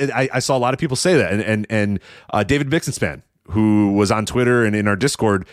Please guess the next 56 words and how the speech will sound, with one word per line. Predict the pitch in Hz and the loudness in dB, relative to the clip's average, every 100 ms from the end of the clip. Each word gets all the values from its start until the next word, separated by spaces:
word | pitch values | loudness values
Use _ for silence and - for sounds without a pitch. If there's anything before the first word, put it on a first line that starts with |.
| - - | -20 -20
fighting | - 139 131 123 | -6 -4 -2 0
back | 113 | -2
against | 110 180 226 | 0 -2 -2
that, | 123 | -4
'cause | 123 | -2
people | 190 143 | -2 0
were | |
gonna | 135 | -2
say, | 143 143 | 0 0
"Oh, | 139 | 0
well, | 120 | -2
he's | 120 | -4
not, | 123 110 | -4 -4
he's | 113 123 | -6 -4
not | 123 | -4
even | 104 95 | -4 -6
gonna | 90 | -6
answer. | 107 110 - 67 | -6 -6 -8 -6
He's | 87 | -2
not | 98 | -2
gonna | 90 | 0
answer." | 135 113 95 - - | 0 0 -4 -8 -6
Well, | 127 | 0
that's | 156 131 | 0 0
good | 254 320 | -2 -2
then. | 90 64 _ _ _ _ _ _ _ _ _ - | -6 -10 _ _ _ _ _ _ _ _ _ -4
Then | 160 165 | -4 0
let | 208 | 0
him | 147 | 0
hang | 196 | -2
himself. | 294 - 78 90 | -2 -4 -4 0
Let | 147 | 0
him | 160 175 | 0 -4
squirm | - 170 165 | -4 -2 0
on | 156 | 2
his | 151 160 | 0 0
own. | 254 - - _ - | 0 -2 -10 _ -4
But | 139 110 | -2 2
you | 185 | 2
ask | 160 - | 2 0
that | 110 | -6
question, | - 196 - | -4 -4 -4
and | 98 127 | -4 -2
a | 127 | 0
non-answer, | 135 185 220 220 - - - | 0 2 0 -4 -10 -20 -6
you | 143 202 | -4 -2
can | 277 202 | 0 2
get | 160 151 - - | 4 2 0 -14
just | 101 107 156 - | -4 0 0 0
as | 170 | 0
much | 175 156 | 0 -2
information | 151 139 131 - | -4 -2 -2 0
out | 123 | 2
of | 104 | 2
a | 98 | 0
non-answer | 104 120 123 120 - 117 | 0 0 0 -2 -2 -2